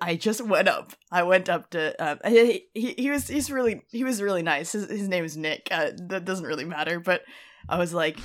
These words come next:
<laughs> I was just like, "I like your pizza, John."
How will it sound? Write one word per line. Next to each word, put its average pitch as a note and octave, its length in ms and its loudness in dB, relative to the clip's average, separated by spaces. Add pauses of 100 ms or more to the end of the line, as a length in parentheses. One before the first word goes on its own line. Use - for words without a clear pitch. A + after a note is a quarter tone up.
(400)
<laughs> - 0 - (380)
I A3+ 80 4
was A#3 160 8
just A#3 140 -4
like, F#3 240 -2 (640)
"I G3 80 8
like G3+ 240 8
your F3+ 120 2
pizza, G#3+ 340 0
John." F3+ 460 2